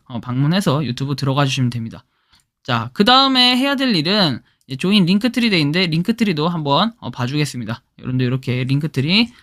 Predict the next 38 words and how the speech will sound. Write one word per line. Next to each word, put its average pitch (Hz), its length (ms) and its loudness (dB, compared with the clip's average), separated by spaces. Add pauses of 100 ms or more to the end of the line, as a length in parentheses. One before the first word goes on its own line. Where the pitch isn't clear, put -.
(120)
쭉 - 160 -12
보시면 143 320 0
되겠고요. 131 540 -2 (580)
자, 123 560 0 (380)
컨티뉴 262 340 4
눌러서 170 460 2
체크 233 260 0
버튼 214 240 4
받고 131 500 -2
그 170 120 -8
다음에는, 190 640 6
어, 131 140 -2
이거 131 120 0
친구들한테 226 560 4
주변에 170 320 2
알려주라 139 640 4
이렇게 143 240 -6
되어 151 220 2
있는데, 120 440 2 (280)
어, 110 100 -4
이 135 140 4
이벤트를 151 520 2
알려주시면 135 500 4
될 117 160 -4
것 135 140 -2
같아요. 120 380 -4 (320)
자, 220 100 0
이렇게 254 380 2
해가지고 311 380 2
볼 165 160 0
수 202 100 -6
있고 190 300 -2
그 185 100 -6
다음에 196 260 2
이제 170 120 0
좋은 185 240 0
친구들 214 480 0
보면은, 202 560 0